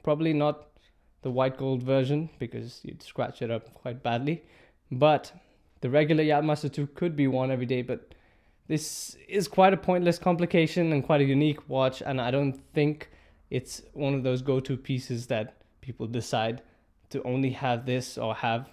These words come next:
very few watches and have this. So it's unlikely that anyone would wear this piece every day.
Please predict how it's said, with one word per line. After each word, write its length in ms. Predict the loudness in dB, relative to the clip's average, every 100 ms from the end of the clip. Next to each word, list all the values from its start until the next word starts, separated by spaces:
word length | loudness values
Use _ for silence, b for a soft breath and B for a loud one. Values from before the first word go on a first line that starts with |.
| -2
very 220 | -2 -2
few 200 | -2 -2
watches 520 | 0 -2 -2 -6 -8 _ _
and 180 | -8 -6
have 220 | -4 -4
this. 260 | -6 -8 -12 b b b
So 140 | -6
it's 100 | -2
unlikely 460 | 0 4 4 2 0
that 200 | 0 0
anyone 340 | 0 2 0
would 140 | 0 0
wear 200 | 0 0
this 180 | -4
piece 260 | -4 -6 -4
every 220 | -6 -4
day. 220 | -4 -6